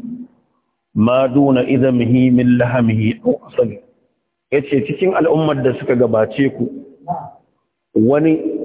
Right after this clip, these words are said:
akan zo da kum bisnaini, haka za a sa zarto ana gigara mai kikikir, kikikir, kikikir, kikikir. Wallahi, ba za a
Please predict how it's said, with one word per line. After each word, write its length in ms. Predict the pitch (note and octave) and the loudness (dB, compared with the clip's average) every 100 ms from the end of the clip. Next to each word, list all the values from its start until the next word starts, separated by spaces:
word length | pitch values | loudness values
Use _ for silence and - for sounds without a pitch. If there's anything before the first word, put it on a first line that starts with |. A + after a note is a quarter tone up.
| - - G#2+ - - _ _ _ _ C3 | -8 -10 -12 -16 -20 _ _ _ _ -4
akan 560 | D3+ - C3+ B2+ B2 A2+ | -2 0 2 2 2 2
zo 80 | C#3 C3+ - - - - C3+ - _ _ _ _ _ _ - | 0 0 -6 -12 -14 -16 -18 -18 _ _ _ _ _ _ 0
da 220 | A2+ A3+ A#3 | 2 2 0
kum 160 | E3 A#2 - - E4 - - - _ - | -2 -2 -6 -6 -6 -8 -12 -20 _ -4
bisnaini, 720 | B2+ D3 C#3+ B2+ C3+ C3+ A2+ - - - - - - _ _ | 0 0 2 2 2 2 -2 -8 -12 -12 -12 -16 -20 _ _
haka 300 | - E3+ E3+ D3+ | -6 -4 -2 0
za 100 | D#3 | 0
a 140 | - - | -2 -2
sa 160 | C#3+ | -2
zarto 320 | B2+ C#3+ C#3+ C#3+ | 0 0 0 0
ana 300 | C#3 C#3 A#2+ | 2 0 0
gigara 560 | G#2 C3+ C3+ B2+ B2 B2+ | 2 0 2 0 0 0
mai 200 | B2+ B2 | 0 0
kikikir, 560 | C3+ B2+ B2 - D3+ D3 | -2 0 -2 0 -2 -2
kikikir, 480 | D3+ D3 A#2 D3 D3 | -6 -4 -4 -2 -2
kikikir, 440 | D3 C#3+ C3 D3 D#3 | -4 -4 -2 -2 -2
kikikir. 500 | D3+ D#3 A#2+ - B2+ - _ _ _ - F#3+ - - _ _ - | -2 -6 -6 -4 -4 -4 _ _ _ -14 -14 -14 -20 _ _ -2
Wallahi, 240 | B2 D#3 C#3 | 0 2 2
ba 80 | |
za 80 | C#3 | 0
a 60 | D3+ | 0